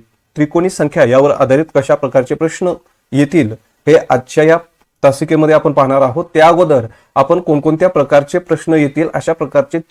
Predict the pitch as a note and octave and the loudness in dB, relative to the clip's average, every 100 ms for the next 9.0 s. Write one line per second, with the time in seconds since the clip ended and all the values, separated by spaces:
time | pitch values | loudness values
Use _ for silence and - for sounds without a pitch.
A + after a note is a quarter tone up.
0 | - E3+ G#3 G3+ E3 D#3 F3+ E3 E3 D#3 | 0 2 2 0 0 -2 -2 -4 -4 -4
1 | C#3 C#3+ C#3+ C#3 C#3+ C#3 D3 - C3 C3+ | -4 0 0 0 -2 -2 -2 -4 -4 -2
2 | C3+ C3 B2+ C3+ C3 C3 C#3 F3 D#3 E3 | -2 -2 -2 -2 0 0 -2 -2 -2 -2
3 | D#3+ D#3+ F#3+ F3+ D#3 B2 - - _ - | 0 2 2 2 2 2 -2 -16 _ 0
4 | E3 E3+ G#3 A3+ C#3+ C#3+ C#3 C3+ D#3+ D#3 | 2 2 0 2 0 2 0 0 0 -2
5 | D#3 D#3 E3 D#3+ C3+ D3 - D#3 D3 C3+ | 0 0 0 -4 -2 -6 -6 -4 -2 -4
6 | - - _ _ _ _ - C#3 E3+ G#3 | -8 -12 _ _ _ _ -2 2 2 2
7 | G3+ C#3+ A#2+ C3 D#3 D#3 C#3+ D3 C#3+ C#3 | 2 2 -2 0 2 4 4 2 2 0
8 | C3 C3 C3 C#3 C#3+ D3 D3 E3+ D#3 | -2 0 -2 -2 0 0 0 -4 -4